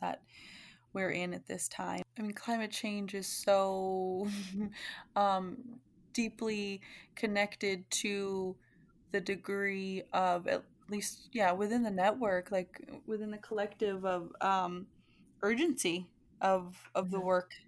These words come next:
Speaker 1: that we're undertaking. Um, for me personally, working hard to not be coming from a place of fear, but I would be lying. And if I said that, that I didn't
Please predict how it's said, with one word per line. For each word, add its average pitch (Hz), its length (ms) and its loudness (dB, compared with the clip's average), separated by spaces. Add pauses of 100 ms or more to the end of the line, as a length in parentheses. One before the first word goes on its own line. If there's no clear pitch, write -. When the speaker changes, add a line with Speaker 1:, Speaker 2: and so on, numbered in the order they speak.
(180)
Speaker 1:
that 190 200 4
we're 185 140 2
undertaking. 180 840 -4 (580)
Um, 185 580 -2 (1700)
for 226 120 0
me 233 160 4
personally, 220 500 -2
working 185 460 -2
hard 180 340 0
to 196 100 -6
not 175 360 2 (840)
be 214 100 -4
coming 226 300 -2
from 240 160 0
a 233 60 0
place 247 320 0
of 254 100 -2
fear, 247 380 0
but 202 140 6
I 196 120 8
would 190 100 0
be 185 120 -2
lying. 175 600 0
And 170 220 -6
if - 500 -14
I 185 60 -6
said 190 460 6
that, 185 140 0 (180)
that 196 160 -2
I 190 100 2
didn't 180 440 -4